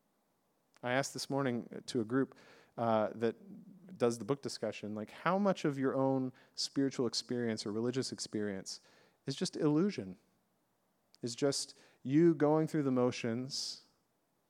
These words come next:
going through spiritual activity, but not really being attentive and present with your heart, with your mind, with your spirit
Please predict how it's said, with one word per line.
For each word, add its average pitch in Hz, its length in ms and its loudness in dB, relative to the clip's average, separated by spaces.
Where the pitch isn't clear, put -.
going 135 200 2
through 139 120 -2
spiritual 135 440 -4
activity, 113 640 -4
but 113 80 -4
not 127 240 0
really 123 160 6
being 120 220 0
attentive 110 500 -4
and 101 140 -4
present 117 340 -2
with - 160 -16
your 87 80 -10
heart, 117 260 -2
with 98 120 -12
your 101 100 -8
mind, 110 320 -4
with 98 140 -12
your - 100 -20
spirit 113 480 -8